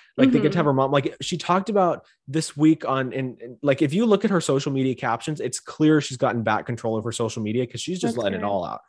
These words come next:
Speaker 1: And she said that she, like, for one of the first times in her life, she has access to her own money.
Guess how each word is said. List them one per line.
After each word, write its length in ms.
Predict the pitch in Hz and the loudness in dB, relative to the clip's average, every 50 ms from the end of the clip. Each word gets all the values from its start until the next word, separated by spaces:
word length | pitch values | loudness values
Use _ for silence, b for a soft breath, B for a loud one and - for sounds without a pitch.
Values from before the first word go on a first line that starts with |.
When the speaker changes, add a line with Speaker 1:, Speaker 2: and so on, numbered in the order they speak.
| B B B B B B B B | B B B B B B B B
Speaker 1:
And 160 | - 139 139 131 | -2 0 0 0
she 120 | - 151 | 0 0
said 220 | - - 165 151 | 2 2 2 2
that 100 | 151 - | 2 0
she, 340 | - - 151 143 135 - 147 - | 0 0 0 -2 -2 -4 -8 -4
like, 240 | - 135 131 - - - _ _ _ | -2 -2 -2 -2 -8 -16 _ _ _
for 120 | - 165 156 | 0 0 2
one 160 | 147 160 160 | 2 2 2
of 40 | 139 | 2
the 60 | 127 | 0
first 320 | 110 - 147 151 143 - | -2 -2 -2 -2 -2 -2
times 180 | 180 165 151 147 | -4 -4 -4 -4
in 60 | 147 | -4
her 100 | 147 135 | -4 -2
life, 280 | 120 113 107 110 117 - | -2 -2 -2 -2 -4 -4
she 100 | - 135 | -6 -6
has 100 | 123 - | -6 -4
access 380 | 85 110 117 - - 135 - | -4 -6 -6 -6 -8 -10 -10
to 80 | - 117 | -8 -6
her 140 | 127 120 117 | -4 -4 -2
own 160 | 117 123 131 | -2 -2 -2
money. 420 | 123 113 107 104 110 117 127 143 | 0 -2 -2 -2 -4 -4 -6 -8